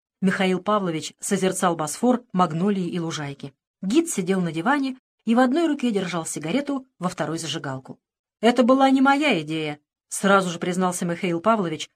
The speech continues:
как будто Несси обвиняла его в присвоении некой идеи. «Но Марк считает, что стоит попробовать». «Что попробовать?»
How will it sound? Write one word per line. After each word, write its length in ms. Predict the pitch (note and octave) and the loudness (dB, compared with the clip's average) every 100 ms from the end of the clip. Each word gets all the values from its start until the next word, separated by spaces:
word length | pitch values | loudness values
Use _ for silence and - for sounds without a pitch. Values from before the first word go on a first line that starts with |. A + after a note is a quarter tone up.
| _ | _
как 140 | G#3 | -2
будто 260 | F#3+ G#3 G#3 | -2 -2 0
Несси 440 | A3+ C4 - E3 _ | 0 0 -6 -8 _
обвиняла 500 | F#3+ F3 G3+ A#3+ A3+ | -4 -2 0 0 0
его 160 | G3+ G3+ | -2 -4
в 40 | |
присвоении 580 | G3+ F#3 F3+ F#3+ G3 E3+ | -4 -4 -4 -2 -2 -2
некой 360 | F3 F#3 F#3 F#3 | -4 -2 -2 -4
идеи. 400 | D3+ C#3+ C3 _ _ _ _ A#3 | -4 -6 -8 _ _ _ _ 4
«Но 160 | C#4 | 6
Марк 240 | D4+ F4 E4+ | 6 4 2
считает, 420 | A#3+ A#3 C#4 C4 | -2 0 -2 -2
что 140 | A3+ | -4
стоит 320 | G#3 G#3+ G3+ | -2 2 2
попробовать». 600 | G3+ F#3 E3 D3+ D3+ D3+ _ _ _ _ _ _ | 0 -4 -6 -6 -8 -12 _ _ _ _ _ _
«Что 340 | - - C4+ C4 | -8 -2 0 0
попробовать?» 680 | G3+ - F#3 D#3 D#3 - | -2 -2 -4 -4 -8 -12